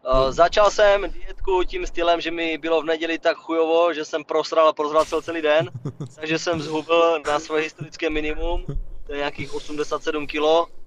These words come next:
Speaker 1: a,
Speaker 2: Aha.
Speaker 1: a tím pádem jsem ve formě i bez diety a bez nějakého běhání, přátelé,
Speaker 2: Mhm.
Speaker 1: takže děkuji. <laughs>
Speaker 2: Dobře ty. A co jsi jedl? Neměl, neměl jsi mekač, protože já jsem měl taky problémy s-, po mekači.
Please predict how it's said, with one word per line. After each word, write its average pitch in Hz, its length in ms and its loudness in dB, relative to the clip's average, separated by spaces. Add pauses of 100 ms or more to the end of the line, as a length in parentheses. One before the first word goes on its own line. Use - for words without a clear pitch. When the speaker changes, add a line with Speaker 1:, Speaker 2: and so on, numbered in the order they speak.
(120)
Speaker 1:
a, 120 300 2
Speaker 2:
Aha. 131 220 -2
Speaker 1:
a - 40 -8
tím 143 200 -10
pádem 147 220 4
jsem 147 180 -6
ve 139 100 -6
formě 143 340 -2
i 135 60 -6
bez 135 300 -4
diety 135 480 -4
a 123 60 -2
bez 120 180 -8
nějakého 123 280 -8
běhání, 135 400 0
přátelé, 123 420 -2
Speaker 2:
Mhm. 151 140 -8
Speaker 1:
takže - 160 -12
děkuji. 127 400 -6 (140)
<laughs> - 540 -10
Speaker 2:
Dobře 127 200 -2
ty. 127 360 2 (260)
A 131 160 4
co 160 120 0
jsi 190 120 2
jedl? 143 320 6
Neměl, 160 220 4
neměl 165 240 4
jsi 180 80 0
mekač, 180 320 2
protože 151 340 0
já 143 60 4
jsem - 120 0
měl 151 60 0
taky 156 160 -2
problémy 151 400 0
s-, 139 180 -6
po 139 80 0
mekači. 131 440 -2